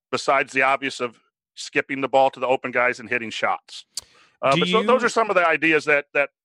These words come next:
Speaker 1: I have been thinking about since the defense has adjusted to, to I U strengths.
Speaker 2: I mean, those are great ideas. I mean, I think anything that we could do to kinda get Romeo moving off the ball. You know, we,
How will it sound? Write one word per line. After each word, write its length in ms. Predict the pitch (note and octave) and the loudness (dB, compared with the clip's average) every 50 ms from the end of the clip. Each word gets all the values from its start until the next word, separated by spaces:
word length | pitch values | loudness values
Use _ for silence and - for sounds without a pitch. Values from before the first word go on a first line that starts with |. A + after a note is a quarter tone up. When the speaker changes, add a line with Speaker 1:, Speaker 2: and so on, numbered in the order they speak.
| _ _ _ _ | _ _ _ _
Speaker 1:
I 160 | A#2 C3 D3 | 0 0 2
have 140 | C#3+ D3+ C3+ | 2 0 -2
been 140 | C3+ C#3 B2 | -4 -4 -2
thinking 300 | - C#3+ C#3 - - C3 | -2 -2 -2 -2 -4 -4
about 280 | B2 C3 C3 C3 C3 - | 0 2 2 2 0 -2
since 260 | - C3+ B2+ - - | -6 -10 -10 -10 -12
the 100 | - A#2+ | -14 -12
defense 560 | G#2+ C3 B2+ - - B2+ A#2 - - - - _ _ _ _ _ _ _ - | -10 -10 -6 -4 -4 -4 -4 -6 -12 -18 -20 _ _ _ _ _ _ _ -8
has 220 | A2+ B2 A2+ - - | -8 -8 -8 -8 -6
adjusted 580 | - - G#2+ G2 A2+ C3 B2 - - B2 A2+ G#2+ | -6 -6 -4 -2 0 0 0 -2 -6 -14 -14 -8
to, 220 | - - A#2+ A#2 A2+ - | -4 -4 -4 -4 -4 -6
to 100 | - B2 | -6 -2
I 140 | - A#2+ A#2+ | 0 0 0
U 160 | A#2 A2+ A#2 | -2 -4 -10
strengths. 540 | A#2 - - A#2+ A2+ G#2 - - - - - _ _ - | -12 -6 -4 -4 -4 -4 -6 -10 -18 -20 -20 _ _ 0
Speaker 2:
I 60 | D#3 | 2
mean, 80 | E3 E3 | 2 4
those 220 | D#3+ F#3+ A#3 G3+ | 4 2 2 0
are 40 | F3 | 0
great 220 | B2+ C#3+ E3 D3+ | 0 2 2 2
ideas. 380 | C#3 A#2+ A#2 C#3 D#3 C3 A2+ G#2+ | 2 0 2 2 2 2 0 0
I 40 | A#2 | 0
mean, 40 | B2 | 0
I 100 | C#3+ D#3+ | 0 2
think 200 | D#3+ E3 C3+ B2+ | 0 0 0 0
anything 380 | B2 C#3 C#3 - - C#3+ B2 A2 | -2 -2 -2 -4 -4 -4 -4 -4
that 80 | A2+ | -4
we 120 | A2+ B2+ A#2+ | -4 -6 -8
could 160 | - A#2 G#2 | -8 -10 -6
do 420 | G#2+ A2 A#2+ B2 B2+ B2 A2+ A2+ - _ _ _ _ _ _ _ _ _ _ | -4 -2 -2 0 -2 -4 -6 -8 -12 _ _ _ _ _ _ _ _ _ _
to 100 | - D3 | -8 -6
kinda 240 | - - C#3+ C3+ B2+ | -2 0 0 0 0
get 220 | A2 A#2+ B2+ B2 A#2 | 2 2 0 0 0
Romeo 380 | A2+ A2+ A#2+ B2 C3 C3 B2 | 0 -2 -2 0 0 0 0
moving 280 | A#2 A#2 B2 A#2+ B2+ A#2 | 0 0 0 0 0 0
off 220 | A#2 A#2 A2+ - | 0 -2 -2 -4
the 80 | - A2 | -8 -6
ball. 420 | G2 G#2+ G#2 A2 A#2 B2+ C3+ C3+ | -4 -2 0 2 2 2 0 -2
You 80 | C3 C#3 | -2 -2
know, 60 | B2+ | -2
we, 220 | B2 C#3 C#3 C#3 | 0 0 0 -2